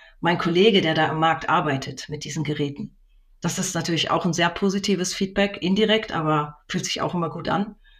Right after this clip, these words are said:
Äh, und das nächste ist natürlich auch, das hatte ich heute Morgen gerade erst wieder in einem, in einem Workshop, dass jemand anders, einer dritten Person das erklärt, was man der beigebracht hat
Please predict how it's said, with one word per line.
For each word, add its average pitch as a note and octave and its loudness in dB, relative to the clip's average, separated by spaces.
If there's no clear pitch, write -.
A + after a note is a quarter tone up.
Äh, E3+ 4
und D#3+ 0
das D#3+ -2
nächste F#3+ 0
ist F#3+ -2
natürlich F3+ -2
auch, D#3+ 0
das D3+ -2
hatte E3 0
ich - -2
heute D#3+ -4
Morgen E3+ 0
gerade F3 2
erst - -2
wieder F3 2
in E3 2
einem, D#3 -4
in D#3+ -2
einem D#3 0
Workshop, F#3 0
dass E3 -4
jemand E3+ 4
anders, F#3+ 4
einer E3 -2
dritten G#3 2
Person F3 0
das F#3 2
erklärt, D3+ 0
was D#3+ -2
man D#3 0
der D#3 2
beigebracht C3+ -2
hat - -16